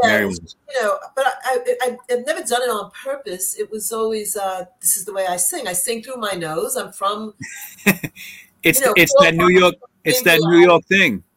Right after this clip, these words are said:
Speaker 2: Yeah.
Speaker 1: Yeah. And, and plus my sensibility of songs, because I grew up in the sixties, I write a lot of girl group style songs, but I also love folk rock.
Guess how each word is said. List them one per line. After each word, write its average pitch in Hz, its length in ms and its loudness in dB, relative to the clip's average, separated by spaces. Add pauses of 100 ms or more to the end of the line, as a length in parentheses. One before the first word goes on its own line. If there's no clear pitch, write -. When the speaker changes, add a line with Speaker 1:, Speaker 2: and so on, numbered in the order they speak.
(120)
Speaker 2:
Yeah. 139 300 2
Speaker 1:
Yeah. 302 60 -2 (460)
And, 247 280 -4
and 254 160 -6
plus 311 340 -4
my 254 180 -4
sensibility 262 840 -4
of 220 180 -8
songs, 208 500 -6
because 214 280 -12
I 208 40 -10
grew 202 120 -10
up 196 100 -14
in 208 60 -20
the 220 60 -10
sixties, 247 640 -8 (200)
I 214 100 -8
write 226 220 -2
a 220 40 -8
lot 208 160 -8
of 202 80 -12
girl 190 240 -8
group 180 180 -16
style 170 300 -8
songs, 147 460 -14 (280)
but 214 80 -6
I 240 60 0
also 277 380 0
love 202 260 -8
folk 175 300 -8
rock. 185 400 -10